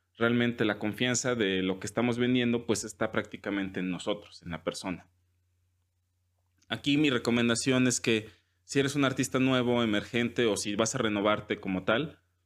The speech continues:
em-, evalúa que, que tienes que ser parte de la figura pública de tus productos.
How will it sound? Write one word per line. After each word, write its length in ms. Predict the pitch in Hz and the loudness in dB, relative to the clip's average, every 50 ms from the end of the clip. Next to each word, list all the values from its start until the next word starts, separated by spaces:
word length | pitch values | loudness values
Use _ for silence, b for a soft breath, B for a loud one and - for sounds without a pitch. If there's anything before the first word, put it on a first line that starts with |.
| _ _ _ _ _ - | _ _ _ _ _ -6
em-, 160 | 123 117 110 - _ _ _ _ _ _ _ _ _ _ - | -6 -6 -6 -8 _ _ _ _ _ _ _ _ _ _ 0
evalúa 480 | 120 123 127 131 143 151 156 143 135 | 2 2 4 4 4 2 2 2 0
que, 500 | 139 - 113 110 107 101 101 98 98 95 - | 0 -2 -2 0 0 -2 -2 -4 -6 -8 -6
que 100 | - 104 | -6 -4
tienes 320 | - 135 139 143 147 143 | 0 0 2 2 0 -2
que 100 | - 131 | -2 -4
ser 280 | 127 - 135 123 - - | -2 -2 -2 -4 -4 0
parte 360 | - 131 131 135 131 - 123 | 0 2 2 0 -2 -2 0
de 100 | 113 104 | 0 2
la 120 | 101 95 | 0 -2
figura 400 | 95 - 107 104 113 120 113 110 | -2 -4 -2 0 0 0 0 0
pública 400 | - 123 113 110 110 104 - 104 | -2 -2 -2 -2 -2 -4 -2 -2
de 80 | 92 87 | -4 -4
tus 180 | 85 - 92 - | -4 -8 -16 -10
productos. 680 | - 101 95 104 107 104 - - 113 - - _ | -4 -2 -2 -2 -2 -4 -4 -8 -8 -8 -10 _